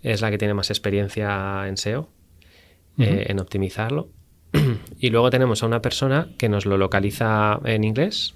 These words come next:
Speaker 1: y a otras dos personas que nos lo localizan en francés.
Speaker 2: Ujú.
Speaker 1: Entonces generamos todos los contenidos en español, en inglés y en francés.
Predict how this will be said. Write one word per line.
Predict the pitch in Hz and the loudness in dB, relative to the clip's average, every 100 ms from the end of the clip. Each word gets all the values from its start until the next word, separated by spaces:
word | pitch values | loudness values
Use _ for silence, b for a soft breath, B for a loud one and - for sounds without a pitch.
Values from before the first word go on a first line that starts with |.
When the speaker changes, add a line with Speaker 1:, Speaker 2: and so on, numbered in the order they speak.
| 214 | -6
Speaker 1:
y | |
a | 107 | -4
otras | 95 98 | -4 -4
dos | 104 | -4
personas | - 107 117 120 - | -4 -4 -4 -6 -6
que | |
nos | 110 101 | -6 -4
lo | 101 | -4
localizan | 98 95 92 107 | -4 -4 -4 -4
en | 104 | -4
francés. | 98 87 87 101 101 - - - B B 196 B | -4 -8 -8 -8 -8 -12 -14 -20 B B -12 B
Speaker 2:
Ujú. | 120 156 - | -2 -2 -4
Speaker 1:
Entonces | 107 104 | -2 0
generamos | - 104 104 107 | 0 0 0 0
todos | 110 113 | -2 -2
los | 110 | 0
contenidos | 117 113 117 120 | -2 -2 -2 -2
en | 104 | -4
español, | 101 - 98 104 | -6 -6 -4 -2
en | 110 | -2
inglés | 107 104 110 | -2 -4 -4
y | 117 | -6
en | |
francés. | 107 95 - - - - | -8 -10 -10 -10 -10 -14